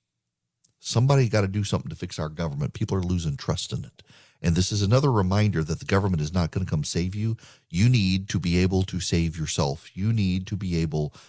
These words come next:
to defend yourself, and more gun control will prevent you from doing that when we have people like this who slip through the radar because of government incompetence. Again, it's not a story. This is not a story about needing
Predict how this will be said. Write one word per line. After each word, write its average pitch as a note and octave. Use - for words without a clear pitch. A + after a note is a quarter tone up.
to F2
defend A2
yourself, D2
and E2
more G2
gun G#2+
control E2+
will D2+
prevent F#2
you F2+
from D#2+
doing E2
that D#2
when F2+
we F#2+
have F#2+
people A2+
like F#2
this G2
who E2
slip -
through G#2
the F#2+
radar E2
because E2+
of D#2+
government E2
incompetence. -
Again, G2
it's -
not G2
a G2+
story. F2
This F#2
is G#2
not G2+
a F#2
story F2+
about E2+
needing F2